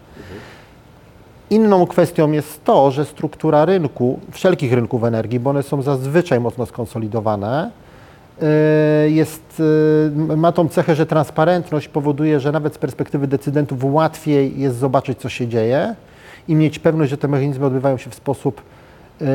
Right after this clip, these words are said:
Speaker 2: niezaburzony, płynny. Jest to łatwe w ocenie, widać to po obrotach, czy to jest płynne, czy to nie jest płynne, yy, i jakie jest od-, odzwierciedlenie innych zjawisk,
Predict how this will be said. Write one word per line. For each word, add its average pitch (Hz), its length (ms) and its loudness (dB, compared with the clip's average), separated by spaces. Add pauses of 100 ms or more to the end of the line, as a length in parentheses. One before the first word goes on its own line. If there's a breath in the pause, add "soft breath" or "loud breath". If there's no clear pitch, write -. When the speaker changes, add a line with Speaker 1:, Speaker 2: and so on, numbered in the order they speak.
(180)
Speaker 2:
niezaburzony, 143 840 2
płynny. 143 680 -2 (200)
Jest 151 120 -8
to 175 60 -2
łatwe 165 240 0
w 143 80 -2
ocenie, 123 340 -4
widać 135 280 -2
to 101 120 -16
po 101 140 -12
obrotach, 139 440 -2
czy - 120 -20
to 104 100 -12
jest 131 200 -6
płynne, 123 320 -8
czy - 100 -20
to 104 100 -10
nie 131 160 -6
jest 135 180 -6
płynne, 120 560 -4 (680 loud breath)
yy, 151 140 0
i 165 100 -2
jakie 160 280 2
jest 139 280 -2
od-, 135 380 -6
odzwierciedlenie 147 800 0 (140)
innych 160 380 2
zjawisk, 143 560 -4